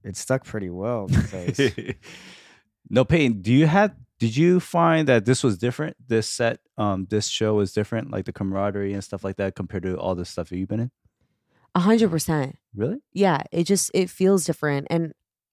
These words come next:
Speaker 3: I don't know if that's, the, I mean, I know that our moms were kinda here in the beginning.
Speaker 1: Oh, yeah.
Speaker 3: And I feel like having our moms to kinda,
Speaker 2: Oh,
Speaker 3: like,
Speaker 2: true.
Speaker 3: solidify those relationships and, like, put us in a good place. And then now, obviously, like, we're on our own here.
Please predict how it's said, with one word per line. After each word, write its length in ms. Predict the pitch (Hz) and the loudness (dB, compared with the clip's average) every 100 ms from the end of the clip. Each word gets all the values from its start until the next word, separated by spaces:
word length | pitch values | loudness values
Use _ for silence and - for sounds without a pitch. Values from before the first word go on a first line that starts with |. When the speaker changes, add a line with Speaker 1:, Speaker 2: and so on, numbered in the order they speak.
| _ | _
Speaker 3:
I 120 | - 175 | 0 0
don't 120 | 180 | 2
know 120 | 180 | 0
if 60 | 170 | 0
that's, 500 | 175 - - - - _ 151 - - _ _ _ _ _ _ _ | -4 -6 -10 -12 -18 _ _ -20 -20 _ _ _ _ _ _ _
the, 240 | 175 180 | -8 -4
I 60 | 180 | -2
mean, 140 | 180 | -2
I 60 | 170 | -2
know 120 | 180 | -2
that 160 | 175 170 | -2 -2
our 260 | 165 160 156 | 0 0 0
moms 520 | 156 156 147 156 165 | 0 2 4 2 -2
were 100 | 170 | -6
kinda 240 | 165 175 165 | -2 -2 -2
here 200 | 170 165 | -2 -2
in 100 | 175 | -4
the 60 | |
beginning. 520 | 165 160 160 170 202 196 _ | -6 -6 -4 -4 -8 -12 _
Speaker 1:
Oh, 60 | 107 | -6
yeah. 180 | 101 95 | -6 -2
Speaker 3:
And 100 | 190 | 2
I 80 | 185 | 2
feel 160 | 175 185 | 4 4
like 140 | 170 | 4
having 360 | 135 156 170 180 | 2 0 2 0
our 120 | 156 | 0
moms 400 | 139 139 147 147 | 0 0 -2 -6
to 60 | 156 | -4
kinda, 160 | 165 | 0
Speaker 2:
Oh, 40 | 160 | 2
Speaker 3:
like, 140 | 147 | 0
Speaker 2:
true. 140 | - | -2
Speaker 3:
solidify 580 | 185 160 160 165 180 185 | -2 0 0 2 4 4
those 200 | 190 170 | 4 2
relationships 580 | 156 151 151 - 196 185 | 2 -4 -4 -2 0 0
and, 80 | 160 | -4
like, 160 | 139 143 _ _ _ - | -8 -10 _ _ _ 0
put 120 | 180 | 2
us 120 | 180 | 2
in 60 | 190 | 0
a 40 | |
good 320 | 165 143 165 160 | -2 0 0 2
place. 500 | - 143 175 202 - | 0 2 0 -2 -2
And 140 | 160 156 | -2 0
then 120 | 143 | -2
now, 300 | 143 139 131 | -2 -2 -2
obviously, 440 | 131 139 143 147 | -2 -2 -4 -6
like, 180 | 135 143 - | -6 -8 -12
we're 160 | 156 143 | -6 -4
on 120 | 131 | -2
our 80 | 131 | 2
own 180 | 175 214 | 4 4
here. 380 | 170 143 139 | 4 2 0